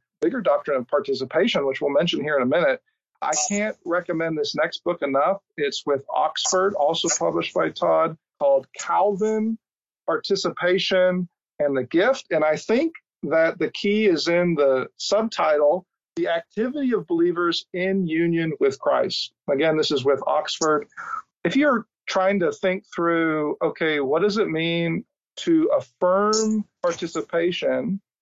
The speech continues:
and with it union with Christ as a Protestant? And what are some of the characters or objections or challenges that are gonna come at me? I can't recommend this book enough. Todd looks at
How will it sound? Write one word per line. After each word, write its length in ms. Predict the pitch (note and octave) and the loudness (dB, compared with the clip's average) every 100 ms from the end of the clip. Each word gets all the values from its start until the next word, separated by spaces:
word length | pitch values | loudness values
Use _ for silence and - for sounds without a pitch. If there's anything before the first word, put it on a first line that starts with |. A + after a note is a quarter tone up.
| _ | _
and 120 | D3 C#3+ | -4 0
with 200 | E3+ F3 | 0 0
it 160 | - | -2
union 260 | D#3 E3 D#3+ | -2 0 0
with 160 | D3 | -2
Christ 300 | - D#3 - - | 0 0 0 -2
as 160 | C#3+ | 0
a 120 | C3+ - | 0 -2
Protestant? 880 | - G3 A3 A3+ F#3 - C3+ A2 - _ - | -6 0 2 2 0 0 0 0 -4 _ -6
And 160 | D3+ D3+ | -4 2
what 160 | G3 | 2
are 140 | A3+ G3+ | 4 0
some 180 | A3 | 0
of 60 | F#3+ | -2
the 100 | D3 | -4
characters 720 | - F#3 F#3 - D#3 C#3+ - | -4 -2 0 -2 -4 -2 -2
or 160 | C3+ C#3 | 0 0
objections 760 | B2 - F#3+ F#3+ - D#3+ C#3 | -2 0 0 -2 -4 -4 -2
or 120 | C#3 B2+ | -2 -4
challenges 560 | - F3 F#3 D#3+ C3+ | 0 2 2 0 -2
that 80 | C#3+ | 0
are 80 | C3+ | 0
gonna 220 | C#3 B2+ | -2 -6
come 200 | - D3+ | -4 -2
at 160 | F#3 G#3+ | -2 -2
me? 300 | G#3+ G#3 G#3 _ - | -2 -2 -6 _ -8
I 140 | D#3+ | -4
can't 200 | F3 F3+ D#3 | -2 -2 -2
recommend 440 | D#3 D#3 D3 C#3+ | -6 -4 -6 -4
this 120 | C#3 | -6
book 200 | - C#3+ | -4 -4
enough. 380 | C3 C#3 D3 D3 - - _ _ _ - | 0 2 2 -2 -6 -8 _ _ _ -10
Todd 400 | - D#3 D3+ A3 - _ | 0 2 2 0 -12 _
looks 360 | F3 D#3+ F3 - | -4 -2 -2 -2
at 140 | C#3 | -2